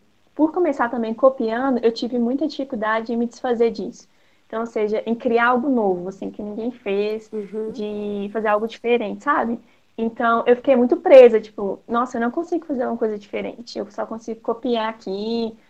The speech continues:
Speaker 1: juntar duas inspirações diferentes", sabe? E isso gerou em mim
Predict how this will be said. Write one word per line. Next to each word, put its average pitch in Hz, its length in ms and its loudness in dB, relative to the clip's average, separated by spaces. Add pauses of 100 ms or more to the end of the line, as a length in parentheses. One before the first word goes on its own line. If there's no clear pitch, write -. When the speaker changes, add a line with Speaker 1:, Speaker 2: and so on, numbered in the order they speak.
(220)
Speaker 1:
juntar 226 520 4
duas 226 260 6
inspirações 208 640 -4
diferentes", 214 800 -8
sabe? 233 420 -2 (440)
E 226 180 0
isso 277 160 0
gerou 269 240 4
em 247 180 0
mim 247 420 2